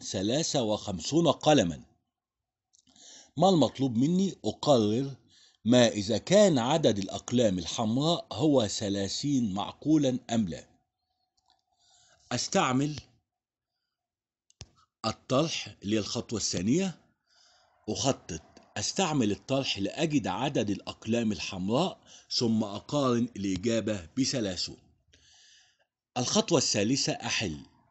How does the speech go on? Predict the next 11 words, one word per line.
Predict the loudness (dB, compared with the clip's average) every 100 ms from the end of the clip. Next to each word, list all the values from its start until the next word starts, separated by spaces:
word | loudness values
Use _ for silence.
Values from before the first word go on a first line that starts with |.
| -2
أطرح | -2 0 -6 -8 -8
عدد | -2 0 0 0
الأقلام | 0 -2 -10 -2 2 4 2
الزرقاء | 4 2 2 6 6 4 -4 _ _ _ 2
والخضراء | 4 4 4 0 4 4 4 0 _
من | 0 2 4
عدد | 2 2 4 2
الأقلام | 0 -4 -2 0 0
كلها، | -2 -2 -2 -4 -10 _ -20 -20 -20 _
أربعة | 2 2 2 2 2 2
وثمانون | 2 2 0 2 2 2 2 0 -4